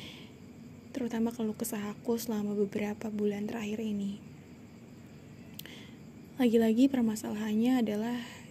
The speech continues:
ya, dengan diri aku sendiri. Kalau kalian ngedengar suara mungkin jangkrik ataupun lain sebagainya, ya, karena memang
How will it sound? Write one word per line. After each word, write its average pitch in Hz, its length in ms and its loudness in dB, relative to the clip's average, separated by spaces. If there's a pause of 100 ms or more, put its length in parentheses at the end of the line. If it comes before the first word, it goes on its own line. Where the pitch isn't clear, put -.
ya, 214 80 0
dengan 202 240 0
diri 208 240 0
aku 202 160 -6
sendiri. 220 480 0 (2500)
Kalau 226 160 4
kalian 226 400 8
ngedengar 208 720 4 (160)
suara 214 800 -2 (640)
mungkin 208 480 0
jangkrik 262 640 0
ataupun 220 720 0
lain 202 240 0
sebagainya, 202 640 2
ya, 233 160 0
karena 214 320 2
memang 208 240 0